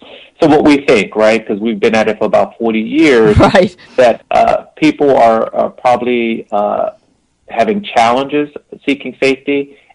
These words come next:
Speaker 1: and the risk factor of going outside is pronounced. And so, uh, we believe that a part of the work is, is to continue to inform the public,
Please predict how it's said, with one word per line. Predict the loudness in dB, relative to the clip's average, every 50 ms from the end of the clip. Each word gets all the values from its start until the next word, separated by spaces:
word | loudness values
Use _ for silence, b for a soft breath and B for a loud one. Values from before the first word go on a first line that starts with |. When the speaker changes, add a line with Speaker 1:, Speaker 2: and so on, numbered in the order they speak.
| b -6
Speaker 1:
and | -4 -2 0
the | 0 0
risk | 2 2 0 0 2
factor | 2 2 2 0 0 -2 0 0 0
of | 0 0 -2 -2 0
going | 2 2 2 2 0 -2
outside | -2 -2 -2 -4 -4 -4 -2 0 0 0 -2
is | -2 -6 -10 -12 _
pronounced. | -8 -6 -4 -4 -4 -4 -6 -8 -12 _ _ _ _ _ _ _ _ _ _ _ _ _ _ _ _
And | -4 -2 -2 -2 0 2
so, | 2 4 4 4 4 2 2 -2 -4 -2
uh, | 0 0 0 0
we | 0 2 0 2
believe | 2 2 2 2 2 2 2 0 -2 -2
that | -2 -2 -2 -2 -4
a | -8 -8
part | -4 0 0 2 2
of | 0 0
the | 0
work | 0 0 -2 -2 -4 -8
is, | -10 -10 -10 -10 -10 -8 -4
is | -6 -6 -6 -6
to | -8 -6
continue | -4 -4 -6 -4 -4 -4 -2 -2
to | -2 -4
inform | -4 -4 -4 -4 -4 -2
the | -4 -6
public, | -4 -2 -2 -2 0 -2 -4 -4 -4